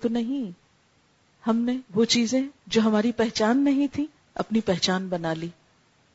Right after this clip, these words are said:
جہالت امت مسلمہ کی پہچان نہیں ہو سکتی، اس لیے کہ ہمارے نبی صلی اللہ علیہ وسلم پر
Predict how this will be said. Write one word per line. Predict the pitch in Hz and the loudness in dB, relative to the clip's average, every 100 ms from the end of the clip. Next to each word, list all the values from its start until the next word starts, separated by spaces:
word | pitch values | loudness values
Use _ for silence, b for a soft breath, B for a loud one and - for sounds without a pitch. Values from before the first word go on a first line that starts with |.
| - | -2
جہالت | 196 208 220 269 _ _ _ _ _ | 0 2 2 0 _ _ _ _ _
امت | 196 208 220 | -2 -2 0
مسلمہ | 220 180 202 220 294 | 0 0 0 -2 -2
کی | 320 | -2
پہچان | 311 277 277 285 | -2 0 0 0
نہیں | 294 330 | -2 -2
ہو | 294 | -2
سکتی، | 254 185 _ 170 - _ _ _ _ _ | -2 -4 _ -14 -14 _ _ _ _ _
اس | - 214 | -10 -4
لیے | 240 | -4
کہ | 254 | -2
ہمارے | 240 233 247 294 | -2 0 0 0
نبی | 294 285 | 0 -2
صلی | 294 254 | -2 0
اللہ | 247 247 | 0 0
علیہ | 240 247 | 0 -2
وسلم | - 240 254 285 | -2 0 0 0
پر | 302 | -4